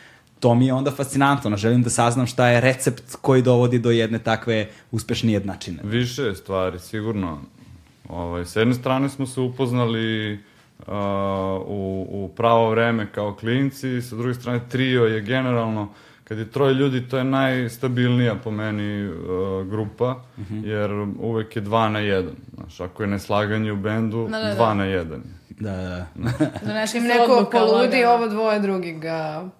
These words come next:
Speaker 2: I nema sad
Speaker 4: vrate na
Speaker 2: da se,
Speaker 4: mesto.
Speaker 2: da se klanovi stvaraju i to, znaš, prosto nas troje smo to, sve se oseti i ovo što uvek kažem,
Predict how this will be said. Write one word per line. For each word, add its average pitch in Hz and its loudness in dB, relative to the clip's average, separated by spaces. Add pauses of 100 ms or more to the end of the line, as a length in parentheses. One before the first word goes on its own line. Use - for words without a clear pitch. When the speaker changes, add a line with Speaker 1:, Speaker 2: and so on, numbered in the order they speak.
(140)
Speaker 2:
I 139 4
nema 131 6
sad 151 4
Speaker 4:
vrate 139 4
na 143 4
Speaker 2:
da 147 6
se, - 2
Speaker 4:
mesto. 135 2 (200)
Speaker 2:
da 135 -6
se 131 -8
klanovi 123 4
stvaraju 110 2
i 98 -4
to, 101 -2
znaš, 85 -6
prosto 90 -6 (380)
nas 107 0
troje 104 0
smo 104 -8
to, 98 -2
sve 120 2
se 120 -2
oseti 120 -4 (260)
i 135 0
ovo 131 4 (180)
što - -6
uvek 127 0
kažem, 117 2